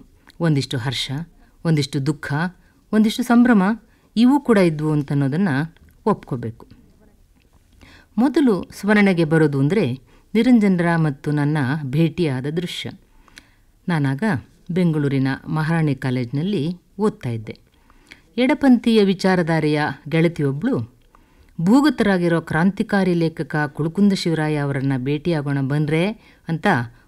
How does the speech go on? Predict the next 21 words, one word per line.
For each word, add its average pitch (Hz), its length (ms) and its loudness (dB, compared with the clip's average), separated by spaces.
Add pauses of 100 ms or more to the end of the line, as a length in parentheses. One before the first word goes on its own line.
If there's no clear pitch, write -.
(120)
ಮೂರ್ನಾಲ್ಕು 190 480 0
ಜನ 170 240 -2
ಸ್ನೇಹಿತೆಯರನ್ನ 175 760 0
ಕರೆದೊಯ್ದ್ಲು. 143 680 -2 (920)
ಖ್ಯಾತ 175 320 0
ಲೇಖಕ, 156 380 -2 (280)
ಪತ್ರಕರ್ತ 170 600 -2 (540)
ಕುಳುಕುಂದ 214 400 2
ಶಿವರಾಯರಿಗೆ 156 760 -2 (580)
ಕಡೆ 277 280 4
ಪಕ್ಷ 214 380 -4 (540)
ಅರವತ್ತು 214 480 0
ವರ್ಷ 269 280 0
ಆದರೂ 233 260 2
ಆಗಿರಬಹುದು 165 1120 0
ಅಂತ 156 360 -4
ಲೆಕ್ಕ 120 320 -8
ಹಾಕ್ತಾ 143 640 -6 (220)
ನಾ 247 140 4
ಹೋದ್ವು. 131 420 -4 (1040)
ಆದ್ರೆ 139 480 -4